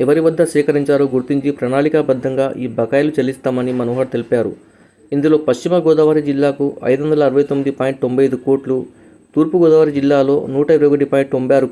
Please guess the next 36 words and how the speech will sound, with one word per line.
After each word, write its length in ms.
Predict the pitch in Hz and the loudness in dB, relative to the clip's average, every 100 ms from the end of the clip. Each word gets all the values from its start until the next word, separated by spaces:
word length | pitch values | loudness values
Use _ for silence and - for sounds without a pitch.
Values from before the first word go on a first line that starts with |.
| 139 | 0
కోట్లు, 280 | 139 131 131 - - _ _ | 0 -2 -4 -6 -20 _ _
కోనసీమ 460 | 151 180 196 190 180 156 | 2 2 2 2 2 2
జిల్లాకు 340 | 147 151 147 156 151 | 2 0 0 0 2
నూట 120 | 165 | 2
అరవై 160 | 165 156 151 | 4 4 4
మూడు 140 | 147 143 | 2 0
పాయింట్ 220 | 143 139 | -2 0
యాభై 180 | 123 143 143 | 2 2 2
తొమ్మిది 200 | 139 139 135 | 0 -2 0
కోట్లు, 300 | 135 135 135 120 - - - _ - | 0 0 -4 -6 -12 -20 -20 _ -2
కాకినాడ 380 | 131 165 190 185 | 0 2 2 2
జిల్లాకు 320 | 160 151 147 151 | 2 0 0 2
ఇరవై 160 | 139 143 | 2 2
ఒకటి 160 | 156 147 143 | 2 0 0
పాయింట్ 180 | 143 143 | -2 -2
తొంభై 180 | 135 139 | 0 0
రెండు 140 | 139 139 | 0 -2
కోట్లు, 320 | 135 131 127 127 - - - - - - | -2 -2 -2 -4 -6 -18 -20 -20 -10 0
ఏలూరు 240 | 151 202 190 | 2 4 2
జిల్లాకు 340 | 165 156 151 165 | 2 2 0 0
పంతొమ్మిది 340 | 135 139 151 143 | -2 0 0 0
పాయింట్ 180 | 143 147 | 0 0
తొంభై 200 | 139 139 139 | -2 2 2
ఆరు 100 | 135 139 | 0 0
కోట్లు, 280 | 139 135 135 - - - - 120 | -2 -2 -6 -6 -16 -20 -18 -2
బాపట్ల 380 | 127 147 185 190 165 | 0 0 0 0 0
జిల్లాలో 280 | 151 156 151 131 | 2 2 2 2
ఆరు 140 | 139 147 | 0 2
పాయింట్ 180 | 147 151 | 0 0
అరవై 160 | 131 143 | 0 0
ఒక్క 120 | 143 135 | 0 0
కోట్ల 200 | 147 156 165 | 0 0 0
చొప్పున 240 | 151 - 135 131 - | 0 -2 -6 -4 0
చెల్లించనున్నట్లు 640 | 143 156 156 143 127 131 131 | 0 2 2 0 0 -2 0
మనోహర్ 300 | 131 135 147 135 | -2 0 0 0
వెల్లడించారు. 560 | 123 131 123 120 110 | 0 0 0 0 0